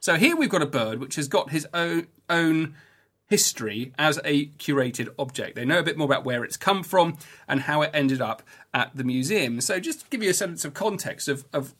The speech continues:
where this bird has come from and how rare it is. The, uh, Friedrich Leichhardt, so it's come from this expedition. He's a German explorer and naturalist. He's most famous for his exploration of northern and central Aust-, Australia. He disappeared in eighteen forty-eight, um, when he set out,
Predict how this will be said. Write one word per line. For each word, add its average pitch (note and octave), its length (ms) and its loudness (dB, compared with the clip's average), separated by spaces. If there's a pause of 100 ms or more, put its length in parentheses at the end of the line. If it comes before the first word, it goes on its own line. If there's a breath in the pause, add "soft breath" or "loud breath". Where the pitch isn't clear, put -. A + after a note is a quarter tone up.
where E3+ 280 4
this D3+ 180 -2
bird D3+ 220 2
has C3 100 0
come E3 180 0
from A2+ 140 -8
and A#2+ 100 -6
how F3 420 -4
rare C#3 380 0
it A2 240 -6
is. - 440 -2 (500 loud breath)
The, G#3 280 0 (220)
uh, F3 140 4
Friedrich A3+ 520 4
Leichhardt, G3+ 560 2
so C#3+ 140 0
it's C#3 100 -2
come G#3 160 2
from F3 140 0
this E3+ 160 2
expedition. E3 560 -4
He's C3 80 0
a D3 40 0
German G3+ 340 2
explorer D3+ 480 0
and B2+ 100 4
naturalist. C#3 500 -2
He's C3 100 -4
most D#3 280 0
famous C#3+ 360 2
for B2+ 120 -6
his B2+ 100 -2
exploration B2 600 -4
of A2+ 80 -6
northern A#2 340 -4 (300 loud breath)
and C3+ 100 0
central C3 480 0
Aust-, - 260 0 (160)
Australia. D#3 440 2 (200 loud breath)
He F#3+ 100 -2
disappeared B3 640 2
in D3+ 80 0
eighteen E3 380 0
forty-eight, D#3+ 800 -4 (480 loud breath)
um, C#3 180 4
when D3+ 120 2
he D#3+ 100 0
set F3+ 280 2
out, D3 320 4